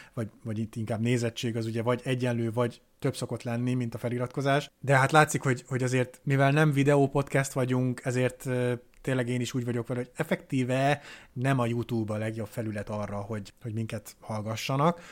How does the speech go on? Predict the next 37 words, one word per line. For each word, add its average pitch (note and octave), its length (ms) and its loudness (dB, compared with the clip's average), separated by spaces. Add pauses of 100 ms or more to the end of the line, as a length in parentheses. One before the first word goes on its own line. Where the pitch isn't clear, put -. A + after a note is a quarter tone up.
(400)
Annak C3+ 320 2
ellenére, B2+ 360 2
hogy B2 120 2
én B2+ 120 2
is A#2 100 -2
nagyon A#2 200 -2
sokszor A2+ 360 -6 (100)
fogyasztok A2 440 -6
YouTube A2+ 240 -4
tartalmat A2 580 -6
úgy, A2 160 -4
hogy A2 120 -6
nem G#2 140 -4
nézem G2+ 300 -6
közben G#2+ 300 -6
a G2 40 -8
videót, C3 460 2
mert A#2+ 180 -4
mondjuk G#2 220 -4
munka B2 260 -4
mellé A2+ 260 -4
berakok A2+ 380 -6
valamit, C3 320 -2
vagy G#2+ 140 -6
valami. D#3 300 2 (200)
De C#3 180 2
hát C3+ 380 6
nyilván D#3 280 6
továbbra C3 320 4
is A#2+ 100 0
azt A#2+ 120 -2
mutatják A#2 360 -4
a B2+ 40 -2
statisztikák, A2+ 640 -4
hogy A#2 100 -4
a A#2 40 -4
Spotify G#2+ 400 -8